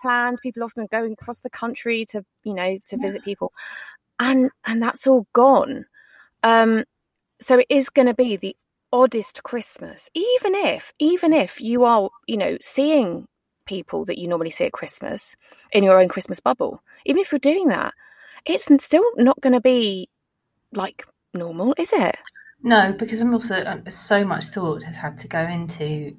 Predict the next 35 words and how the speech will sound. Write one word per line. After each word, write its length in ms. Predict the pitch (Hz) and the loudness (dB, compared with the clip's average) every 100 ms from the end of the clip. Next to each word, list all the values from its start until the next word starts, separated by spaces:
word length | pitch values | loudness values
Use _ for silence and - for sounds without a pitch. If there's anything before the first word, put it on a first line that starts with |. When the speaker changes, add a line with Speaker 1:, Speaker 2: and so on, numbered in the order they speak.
| - | -8
Speaker 2:
if 200 | 196 - | -8 -6
we, 160 | 202 - | -6 0
if 240 | 214 214 | 0 2
we 140 | 185 180 | -2 -2
are 160 | 180 175 | 0 -2
mixing 440 | 170 165 160 156 | -4 -6 -6 -4
this 120 | 156 | -4
Christmas, 460 | - 151 - 147 - | -6 -10 -12 -12 -8
you 80 | 156 | -4
know, 80 | |
if 120 | 156 156 | -4 -4
we 140 | 156 | -4
are 180 | 156 156 | -4 -4
kind 240 | - 160 | -6 -8
of, 100 | 156 156 - - - - _ _ | -8 -10 -16 -16 -16 -20 _ _
you 80 | 190 | -6
know, 120 | 170 | -4
seeing 240 | 160 156 156 | -4 -4 -6
people 280 | 160 - | -8 -8
in 60 | 156 | -6
a 60 | 156 | -4
bubble 300 | 156 151 151 | -6 -6 -8
or 40 | |
whatever, 320 | 147 165 160 151 | -6 -4 -4 -6
you 140 | 165 | -6
know, 100 | 170 | -6
so 280 | 165 - 208 | -2 0 0
much 160 | 175 - | -2 -6
thought 200 | 185 160 | -10 -10
has 80 | 160 | -10
had 140 | 165 | -12
to 100 | - - | -12 -8
go 160 | 175 | -6
into 280 | 175 185 - | -6 -8 -10
that. 340 | 151 139 131 | -14 -14 -12